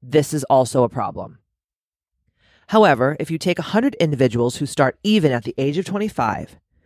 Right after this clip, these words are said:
do you have any idea what will happen to those men and women by the time they're sixty-five?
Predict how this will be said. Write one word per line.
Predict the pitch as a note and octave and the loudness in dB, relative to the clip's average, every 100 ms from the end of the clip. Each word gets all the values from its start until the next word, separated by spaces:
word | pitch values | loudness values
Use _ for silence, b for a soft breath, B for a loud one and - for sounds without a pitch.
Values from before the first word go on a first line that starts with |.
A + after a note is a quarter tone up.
| _ - | _ -2
do | F3 | 4
you | |
have | G#3+ C4 - | 4 4 0
any | E3+ F#3 | 0 0
idea | - D3 A#2+ A#2+ A#2 C3+ D3+ - | 0 -2 -2 -4 -4 -4 -8 -6
what | C3+ | -2
will | C3+ | -2
happen | B2 B2 A#2 D#3 | -2 -4 -4 -4
to | D3+ | 0
those | C3 B2 B2 | 2 2 0
men | A#2+ C3 C#3+ | -4 -4 -4
and | B2 A#2 | -8 -8
women | A#2 B2 C3+ D#3+ - | -6 -4 -6 -8 -6
by | B2 | -4
the | A2+ | -4
time | A2+ B2+ C3 C3+ | -4 -2 0 2
they're | A#2+ G#2+ | 2 0
sixty-five? | - C#3 - E3 F#3 G3 A3+ - | -6 -6 -4 0 4 4 2 -2